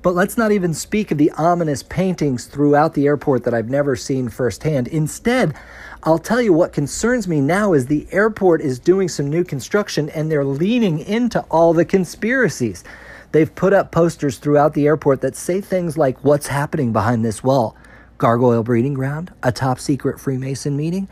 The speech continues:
Or an improved airport experience? And that's where I draw the line, because trying to nominalize all these conspiracies,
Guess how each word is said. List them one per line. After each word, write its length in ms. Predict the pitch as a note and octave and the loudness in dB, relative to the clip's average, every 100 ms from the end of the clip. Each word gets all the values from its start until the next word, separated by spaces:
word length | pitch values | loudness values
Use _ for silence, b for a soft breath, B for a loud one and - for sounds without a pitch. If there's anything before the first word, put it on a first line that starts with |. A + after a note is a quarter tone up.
| B B B B - | B B B B -2
Or 100 | G3 | 0
an 80 | |
improved 400 | G3+ G3+ A#3 G#3+ - | 0 -2 -4 -4 -4
airport 400 | G3+ A#3+ - A2 | -4 -4 -2 -4
experience? 680 | F#2 - - A2 F2+ F2 - - | -4 -6 0 0 0 -8 -14 -6
And 180 | D3+ E3+ | -2 0
that's 260 | G3+ G3+ | 0 0
where 160 | F#3 E3+ | 2 4
I 140 | D#3 | 4
draw 280 | D3 D#3+ C3+ | 4 4 6
the 120 | C3 | 6
line, 340 | C#3 D#3 A2+ A2 | 4 4 2 -2
because 380 | B2+ C#3+ B2+ | -4 -2 -4
trying 480 | - - F#3 G3 F#3+ | -6 -6 -2 -2 -2
to 140 | - D3 | -2 -2
nominalize 1040 | C#3 D3+ F#3 G3+ F#3+ F#3+ G3 G#3+ A3 G#3 - | 0 2 2 4 4 6 6 4 2 -4 -2
all 240 | E3+ E3+ | 2 2
these 180 | E3+ F3 | 0 -2
conspiracies, 880 | - E3 - F#3+ G3+ G#3+ G#3 C4 C#4+ | -4 -6 -6 -2 0 0 -2 -6 -8